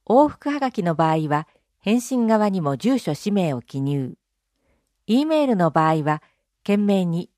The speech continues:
催しなどの名称を記入。申し込み先からメールを受信できるように設定を。消せるペンは使用不可。託児サービスを希望する方へ。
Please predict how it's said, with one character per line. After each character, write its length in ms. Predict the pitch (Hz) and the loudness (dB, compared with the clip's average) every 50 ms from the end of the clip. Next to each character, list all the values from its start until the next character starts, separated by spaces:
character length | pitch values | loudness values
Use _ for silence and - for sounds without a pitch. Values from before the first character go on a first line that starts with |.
| _ _ | _ _
催 320 | - 156 165 190 240 277 | -2 0 4 6 6 4
し 140 | 269 - - | 4 2 -2
な 140 | 254 262 247 | -2 -2 0
ど 100 | 220 180 | 0 -2
の 140 | 151 143 131 | -2 -2 -2
名 200 | 139 156 196 233 | 0 0 0 0
称 280 | 226 - 226 208 196 | 0 0 0 0 0
を 80 | 185 180 | -2 -4
記 160 | - - 156 | -6 -6 -6
入。 340 | 147 151 156 147 139 - - _ _ _ _ _ _ _ _ _ _ _ _ _ _ _ _ _ _ _ _ | -4 -2 -2 -2 -4 -8 -10 _ _ _ _ _ _ _ _ _ _ _ _ _ _ _ _ _ _ _ _
申 180 | 175 196 247 285 | 2 2 2 2
し 60 | - | 2
込 140 | - - 285 | 2 0 2
み 100 | 269 262 | 2 2
先 260 | - 269 240 - - | 0 -2 -4 -4 -4
か 120 | - 240 214 | -2 0 2
ら 120 | 220 214 | 2 2
メ 220 | 185 175 196 247 | 4 4 4 2
ー 20 | 277 | 2
ル 120 | 285 277 | 2 2
を 40 | 262 | 0
受 180 | 254 - 233 226 | 0 0 -2 -6
信 240 | - 262 262 247 | -4 -2 -2 0
で 120 | 233 233 226 | 2 0 0
き 120 | - 254 | 0 -2
る 120 | 226 226 185 | -2 0 2
よ 140 | 165 156 | 2 2
う 20 | 143 | 2
に 100 | 135 127 | 0 -4
設 260 | - - 151 139 - | -4 -6 -8 -8 -8
定 300 | _ _ 165 165 160 151 | _ _ -2 0 0 0
を。 140 | 143 139 - _ _ _ _ _ _ _ _ _ _ _ _ _ _ _ _ _ _ _ _ _ _ _ _ | -2 -4 -6 _ _ _ _ _ _ _ _ _ _ _ _ _ _ _ _ _ _ _ _ _ _ _ _
消 100 | - 180 | -4 -4
せ 160 | 175 - 269 | 0 2 2
る 120 | 277 285 277 | 2 2 0
ペ 160 | - 269 262 | 0 2 2
ン 80 | 240 185 | 2 2
は 120 | 143 139 | 0 -2
使 220 | 147 - - 165 | -4 -4 -4 0
用 160 | 175 214 240 240 | 2 2 2 2
不 160 | 220 - - | 0 -6 -12
可。 240 | _ - 127 120 - _ _ _ _ _ _ _ _ _ _ _ _ _ _ _ _ _ _ _ _ _ _ _ _ _ _ _ _ _ _ _ _ _ | _ -10 -10 -10 -12 _ _ _ _ _ _ _ _ _ _ _ _ _ _ _ _ _ _ _ _ _ _ _ _ _ _ _ _ _ _ _ _ _
託 260 | - 196 190 - 311 | -4 -2 0 0 -2
児 140 | 330 311 285 | 0 -2 -2
サ 180 | - 311 294 | 0 2 2
ー 40 | 285 | 2
ビ 100 | - 226 | 0 -2
ス 180 | - - 175 156 | -4 0 0 0
を 80 | 151 | 0
希 160 | - - - 156 | 0 -4 -2 2
望 180 | 202 214 220 | 4 4 4
す 140 | 220 - 220 | 4 2 -2
る 100 | 196 196 | -2 0
方 300 | - 185 180 - 180 160 | -2 -2 -2 -2 -2 -2
へ。 160 | 135 123 - | -2 -2 -4